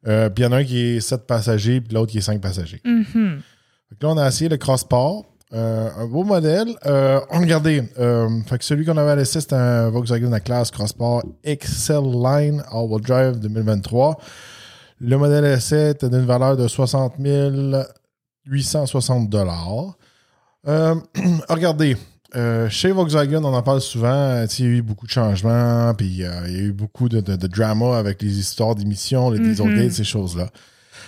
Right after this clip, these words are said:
Speaker 1: Euh, sous le capot, euh, du, euh, A-Class Cross Sport, on retrouve un quatre cylindres de deux litres turbo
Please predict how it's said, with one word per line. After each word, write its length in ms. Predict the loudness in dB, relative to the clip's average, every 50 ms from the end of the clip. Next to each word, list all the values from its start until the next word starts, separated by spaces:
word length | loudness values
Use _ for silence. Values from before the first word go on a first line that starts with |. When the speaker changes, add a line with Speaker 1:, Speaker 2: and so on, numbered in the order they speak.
| -20 _ -2
Speaker 1:
Euh, 240 | 0 0 0 0 0
sous 220 | -2 -4 -4 -4
le 40 | -2
capot, 560 | -2 -2 -4 -2 0 0 0 2 2 2 2
euh, 200 | 4 4 2 2
du, 440 | 0 -2 0 2 2 2 2 0 -2 -4
euh, 220 | -2 -2 0 -2 -2 -4 -8 _
A-Class 420 | -8 -8 -4 -2 0 0 0 -2
Cross 200 | -2 -2 -2 -2
Sport, 280 | -2 -2 -2 -2 0 0
on 60 | 0
retrouve 320 | 0 0 0 0 0 2 2
un 140 | 2 2
quatre 260 | 0 -2 -4 -4 -4 -4
cylindres 320 | -2 -2 0 0 2 0
de 60 | 2
deux 160 | 2 2 2
litres 240 | 2 2 -2 -4 -6
turbo 540 | -6 -2 -2 0 0 0 2 0 0 0 -2